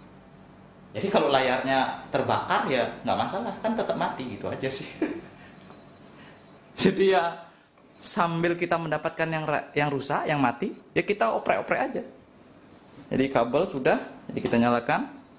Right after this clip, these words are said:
Testing. Oke, blank. Weh, hehe. T V-nya sudah menyala seperti dugaan saya. Hmm.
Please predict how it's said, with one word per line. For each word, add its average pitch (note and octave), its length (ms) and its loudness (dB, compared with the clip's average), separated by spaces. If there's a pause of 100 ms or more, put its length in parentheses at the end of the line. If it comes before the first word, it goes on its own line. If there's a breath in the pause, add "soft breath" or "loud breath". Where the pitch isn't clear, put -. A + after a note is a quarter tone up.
(3000)
Testing. D3+ 560 -2 (2500)
Oke, C#3+ 160 0 (800)
blank. A2+ 320 -2
Weh, - 520 2
hehe. A3+ 680 0 (480 loud breath)
T - 80 4 (160)
V-nya C4 480 2
sudah A3 480 0
menyala A3+ 720 0
seperti G#3 480 0
dugaan F#3+ 480 2
saya. D#3 480 2
Hmm. A#4+ 480 0